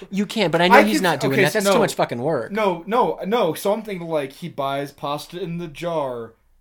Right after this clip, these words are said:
Speaker 2: or, or, or, or pasta sauce in a jar, makes the pasta, <laughs> and, like, drinks the sauce.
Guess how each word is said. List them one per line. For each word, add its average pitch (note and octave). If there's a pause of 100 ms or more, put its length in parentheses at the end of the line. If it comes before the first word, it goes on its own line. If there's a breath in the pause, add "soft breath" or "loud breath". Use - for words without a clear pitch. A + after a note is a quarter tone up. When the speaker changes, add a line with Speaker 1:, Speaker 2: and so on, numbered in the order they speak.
(120)
Speaker 2:
or, E3+
or, D#3+
or, E3
or D3
pasta E3
sauce E3
in D#3+
a D#3+
jar, C#3 (180 soft breath)
makes C#3+
the E3
pasta, E3 (140 soft breath)
<laughs> -
and, E3+
like, D#3
drinks D#3
the C#3+
sauce. D3